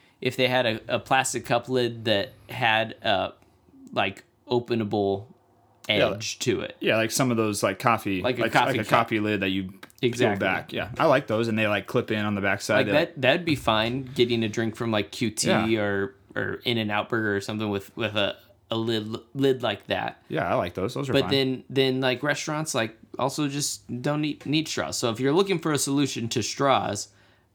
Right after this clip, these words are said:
Speaker 1: uh, just don't use them in the places that don't need them.
Speaker 2: Yeah.
Speaker 1: But in the places that, that you do need them or want them, like, yeah.
Speaker 2: Yeah.
Speaker 1: I don't know.
Speaker 2: That's good.
Speaker 1: Because paper straws are not a solution.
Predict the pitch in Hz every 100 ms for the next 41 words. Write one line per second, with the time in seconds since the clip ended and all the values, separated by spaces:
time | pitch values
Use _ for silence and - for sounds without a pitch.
0 | _ 123 113 104 - 127 131 113 143 139
1 | 135 135 135 127 113 110 - 131 123 110
2 | 110 104 - - _ _ - 127 117 -
3 | 113 180 139 101 95 - 87 92 87 -
4 | _ 131 123 113 104 - _ _ _ 127
5 | 110 - 143 - 123 117 113 110 101 -
6 | 110 101 104 117 156 147 110 104 104 98
7 | 101 131 135 - 98 107 98 - - -
8 | - - _ _ _ _ _ _ 143 110
9 | - - 117 95 - 113 107 104 92 -
10 | - 110 - 80 - _ _ _ _ _
11 | 127 139 127 110 - - - 147 135 110
12 | - 107 101 101 107 107 98 104 123 104
13 | 104 98 - 127